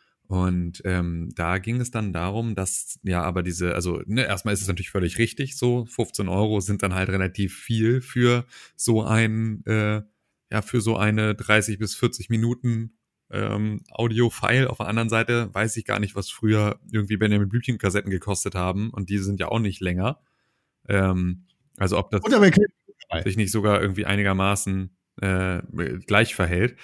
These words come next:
Speaker 1: Aber was ich da ganz einleuchtend fand, war, ähm, dass halt diese Tonis total gute Geschenke abgeben.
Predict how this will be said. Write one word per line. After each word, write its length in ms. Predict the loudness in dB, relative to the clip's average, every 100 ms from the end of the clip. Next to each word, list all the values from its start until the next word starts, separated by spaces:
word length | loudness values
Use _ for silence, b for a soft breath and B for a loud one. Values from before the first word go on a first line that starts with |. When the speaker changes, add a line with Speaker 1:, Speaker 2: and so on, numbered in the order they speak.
| b b
Speaker 1:
Aber 200 | 4 6
was 160 | 4 0
ich 140 | 0
da 140 | 0
ganz 220 | 2 0 0
einleuchtend 500 | 0 2 0 -2 -4
fand, 360 | -2 -2 -2
war, 340 | 0 0 -2 b b _
ähm, 500 | 2 2 4 0 -2 0
dass 240 | 0 2
halt 360 | 2 0 0 -4
diese 180 | -4 0
Tonis 640 | 4 4 4 2 -2 -8 b b
total 380 | -2 2 4 4
gute 240 | 2 0
Geschenke 540 | 0 2 2 2 0 -2
abgeben. 680 | -8 -4 -2 -2 -4 -10